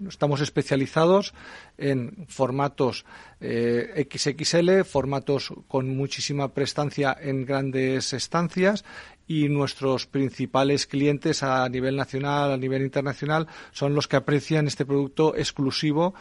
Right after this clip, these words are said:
que puede tanto lucir en el sector residencial como en un sector como puede ser el sector hotelero. Pero sobre todo la transformación la hicimos pensando en invertir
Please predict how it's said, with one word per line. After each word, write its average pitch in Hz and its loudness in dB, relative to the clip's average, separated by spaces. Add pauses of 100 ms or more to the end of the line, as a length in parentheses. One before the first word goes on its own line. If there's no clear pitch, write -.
(280)
que 131 -2
puede 135 4 (140)
tanto 135 0
lucir 135 0
en 123 -2
el 113 -6
sector 127 -2 (340)
residencial 151 4 (240)
como 147 2
en 143 0
un 147 -2
sector 139 0
como 135 0
puede 127 -2
ser 123 -2
el 120 -2
sector 117 -4
hotelero. 101 -6 (380)
Pero 139 4
sobre 151 6
todo 190 8
la 190 6
transformación 165 0
la 151 2
hicimos 170 0
pensando 151 0
en 123 -6
invertir 143 2